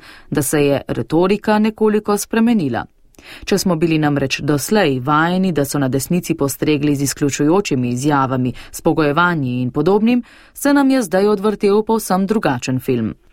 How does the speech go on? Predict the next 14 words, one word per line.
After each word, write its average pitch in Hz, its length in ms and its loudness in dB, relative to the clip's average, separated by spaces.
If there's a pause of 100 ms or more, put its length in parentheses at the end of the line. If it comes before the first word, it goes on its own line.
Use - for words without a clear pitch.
(1000)
Vsa 247 220 2
tista 269 300 0
povezovalna 190 800 2
energija, 143 560 0
o 135 80 0
kateri 196 320 0
je 175 100 2
pred 160 180 -4
slabimi 170 500 0
štirimi 165 380 -2
leti 165 300 0
govoril 147 400 0
premier 135 340 -2
Pahor, 185 500 0